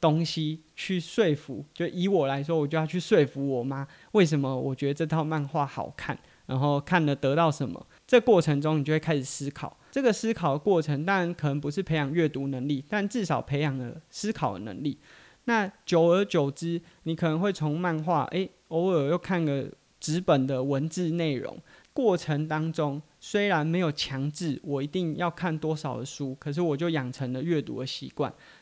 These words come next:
到后来我会觉得反而文字上面的内容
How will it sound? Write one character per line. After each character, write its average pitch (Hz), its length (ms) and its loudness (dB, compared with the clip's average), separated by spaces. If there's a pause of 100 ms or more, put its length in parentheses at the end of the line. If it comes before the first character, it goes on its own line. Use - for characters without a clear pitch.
到 214 180 4
后 202 180 0
来 151 160 2
我 139 140 -4
会 175 140 -2
觉 151 160 -4
得 135 120 -2
反 127 240 -6
而 127 160 -4
文 143 280 -2
字 196 200 -4
上 170 220 -2
面 170 220 -2
的 139 160 -2
内 175 240 0
容 110 260 -8